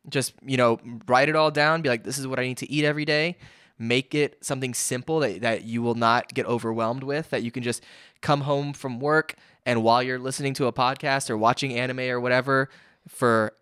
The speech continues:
half an hour, be in the kitchen and throwing stuff. I mean, literally, I, I throw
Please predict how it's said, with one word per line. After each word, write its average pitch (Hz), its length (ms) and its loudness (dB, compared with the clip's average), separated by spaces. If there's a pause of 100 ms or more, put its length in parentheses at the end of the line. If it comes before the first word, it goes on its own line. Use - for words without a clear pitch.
(120)
half 131 400 0
an 131 60 0
hour, 135 440 4
be 127 180 -4
in 123 80 -4
the 120 60 -6
kitchen 135 460 0
and 117 220 -4
throwing 120 280 0
stuff. - 380 0
I 123 80 -4
mean, 120 200 -2
literally, 170 720 0 (400)
I, 117 160 0 (160)
I 117 160 2
throw 127 480 2